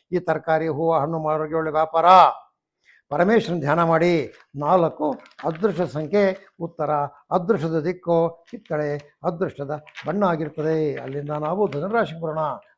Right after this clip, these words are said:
ಧನುಸ್ಸು ರಾಶಿಯಲ್ಲಿ ಮನಸ್ಸಿಗೆ ವ್ಯಥೆ,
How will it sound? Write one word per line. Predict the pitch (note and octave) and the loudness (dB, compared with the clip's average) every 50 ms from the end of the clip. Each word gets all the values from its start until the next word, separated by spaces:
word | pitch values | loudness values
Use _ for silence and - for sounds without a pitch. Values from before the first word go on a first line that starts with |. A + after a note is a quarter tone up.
| _ - C#3 | _ 4 6
ಧನುಸ್ಸು | G3 B3 C4+ - - - G3+ | 8 8 8 6 4 4 4
ರಾಶಿಯಲ್ಲಿ | G3 F#3 D#3+ - - E3+ D3+ D3 E3 G3 G3+ F#3+ D#3+ B2 - - _ _ - - - - - _ _ _ _ _ _ _ _ _ _ _ _ _ _ _ _ _ _ _ _ _ _ _ _ _ _ _ _ - C3 D#3 | 4 4 4 2 -2 -4 -4 0 2 4 4 4 4 0 -6 -16 _ _ -18 -18 -18 -18 -20 _ _ _ _ _ _ _ _ _ _ _ _ _ _ _ _ _ _ _ _ _ _ _ _ _ _ _ _ -6 0 2
ಮನಸ್ಸಿಗೆ | F#3+ A#3 C4 A#3+ - - - G#3 F3 F#3+ F3+ | 6 6 8 6 6 4 0 2 2 2 2
ವ್ಯಥೆ, | D#3 D#3 D3+ D3+ E3+ E3+ F3 E3+ D#3+ C#3+ A#2 F#2 - | 2 2 0 4 6 6 6 6 6 4 0 -4 -12